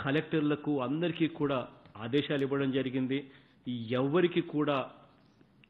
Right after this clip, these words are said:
తిండి పరంగా కానీ, ఎవరికి కూడా, ఆ, facilities పరంగా కానీ, ఉండడానికి నివాసం ఉండడానికి కానీ, లేకపోతే bed, లేకపోతే బె-, I mean, బెడ్, బెడ్‌షీట్లు, whatever, ఉండడానికి వసతులు,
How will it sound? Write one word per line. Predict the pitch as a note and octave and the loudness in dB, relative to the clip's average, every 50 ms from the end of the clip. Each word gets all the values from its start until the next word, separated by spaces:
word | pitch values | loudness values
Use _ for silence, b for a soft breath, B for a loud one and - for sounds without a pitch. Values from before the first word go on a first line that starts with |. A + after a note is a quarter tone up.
| - - | -6 -2
తిండి | D3+ C3 C#3 D3+ | 0 2 2 2
పరంగా | C3+ C#3 C#3+ C#3 C#3 C#3 B2+ C3+ C3 | 0 0 0 0 0 0 -2 -2 -2
కానీ, | A#2+ A#2 B2+ C3 B2+ B2 B2+ - - - b b b b b b b - B2 | -2 -2 -2 -2 -2 -4 -6 -10 -14 -20 b b b b b b b -12 -8
ఎవరికి | A2+ A2+ B2 B2+ C3+ D3+ E3+ E3+ E3 E3+ E3 | -2 0 2 2 4 4 4 4 4 2 0
కూడా, | E3+ E3+ D#3 D3+ C#3+ D3 C#3 C3 B2+ - - - - - | 0 0 -2 0 0 0 -2 -2 -4 -8 -12 -20 -16 -14
ఆ, | B2 A#2 A#2 A#2 A#2 - - | -12 -10 -10 -12 -10 -6 -6
facilities | C3+ B2 - E3 D#3+ D3+ D#3+ D#3+ D3 - - - | -4 0 0 0 0 0 0 0 -2 -2 -2 -6
పరంగా | C#3 B2+ C3 C3 B2+ B2+ B2+ | -4 -4 -2 -2 -2 -4 -4
కానీ, | A#2+ - B2+ B2+ B2 B2+ C3 | -4 -4 -4 -4 -4 -4 -6
ఉండడానికి | B2+ A#2 A2+ A#2+ B2+ C3+ C3 C3 C3+ C3 B2+ B2 B2+ B2 | -6 -6 -6 -4 -2 -2 -2 -2 -2 -2 -2 -4 -4 -4
నివాసం | A2 A#2+ A#2+ B2+ B2+ B2 - - B2 A#2 | -4 -2 -2 -2 -2 -4 -6 -8 -8 -6
ఉండడానికి | A#2 B2+ B2+ C3+ B2+ C3 C3 C3 B2+ A2+ G#2+ | -4 -2 -2 0 0 0 -2 -2 -2 -4 -4
కానీ, | B2 B2 A#2+ A#2+ A#2+ B2 A#2 A#2+ B B B B B B B | -6 -4 -4 -4 -6 -6 -8 -12 B B B B B B B
లేకపోతే | B2 B2+ B2 - B2+ B2+ B2 B2 B2+ A#2 | -4 -4 -4 -2 -4 -4 -4 -2 -4 -6
bed, | A2+ A2+ B2+ B2+ B2 A#2+ A#2+ C#3+ C#3 C3 B2+ B2 A#2+ A#2+ A#2 A#2 | -4 -2 -4 -4 -4 -4 0 0 2 2 2 0 -4 -4 -6 -4
లేకపోతే | A#2+ A#2+ A#2+ A#2+ - B2 B2 B2 A#2+ B2+ B2 A2+ | -4 -4 -6 -6 -8 -8 -8 -6 -4 -4 -4 -4
బె-, | G2 G2+ A2+ G#2+ | -4 -6 -8 -8
I | G2+ A2 A#2 A2+ A2+ | -8 -8 -8 -6 -6
mean, | A#2 G#2+ G2+ G2 G2+ b b b b b b b b | -6 -8 -8 -10 -14 b b b b b b b b
బెడ్, | A#2 G2+ A#2 B2+ B2 A#2+ A2+ C3+ C3 B2+ | -10 -4 -2 -2 -2 0 0 2 2 2
బెడ్‌షీట్లు, | A#2+ B2 B2 B2 A#2+ - - C3 B2 - B2+ C3 | 2 0 -2 -4 -4 -4 -4 -4 -4 -2 -4 -2
whatever, | A#2+ A#2+ D3 D3 F3+ E3 C#3 A2+ F#2 - - - - b b b b b b b - B2+ | 0 0 0 0 2 0 0 0 -4 -8 -14 -20 -20 b b b b b b b -8 -4
ఉండడానికి | C3 C#3+ C#3+ D#3+ D#3 E3 E3+ E3 E3 D#3+ E3 D#3+ D3+ D3 C#3 B2+ A#2+ A2+ A2+ - | 0 2 2 4 4 4 4 2 2 0 0 0 0 2 2 0 -2 -4 -8 -10
వసతులు, | B2+ B2 A#2 A2+ A2+ A2 B2+ B2+ - D3 - D3+ C3 C3 A2 | -8 -8 -6 -6 -4 -4 -4 -2 -2 -4 -2 -2 -2 -2 -4